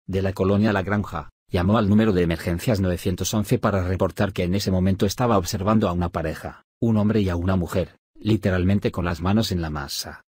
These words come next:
sustrayendo tramos de varilla metálica de dicho lugar,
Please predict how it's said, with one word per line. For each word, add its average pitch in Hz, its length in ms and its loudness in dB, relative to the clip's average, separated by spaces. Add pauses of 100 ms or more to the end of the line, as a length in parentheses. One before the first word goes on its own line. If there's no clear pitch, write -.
(120)
sustrayendo 101 640 0
tramos 107 320 2
de 104 80 0
varilla 98 360 2
metálica 110 520 0
de 87 80 0
dicho 90 280 0
lugar, 87 420 -2